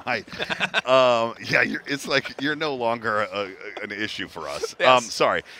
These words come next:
Speaker 1: No, that's rude and probably not. I should not say that. Um,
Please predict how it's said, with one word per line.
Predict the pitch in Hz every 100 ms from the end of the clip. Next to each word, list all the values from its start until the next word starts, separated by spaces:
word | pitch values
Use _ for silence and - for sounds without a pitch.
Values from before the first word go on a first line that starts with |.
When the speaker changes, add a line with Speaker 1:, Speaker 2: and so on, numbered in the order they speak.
| -
Speaker 1:
No, | - 104 87
that's | - 104 - -
rude | 90 95 82
and | 80 76 -
probably | 90 85 80
not. | 76 73 -
I | 80
should | - -
not | 76 -
say | 165
that. | 73 359 - - - -
Um, | 113 113 107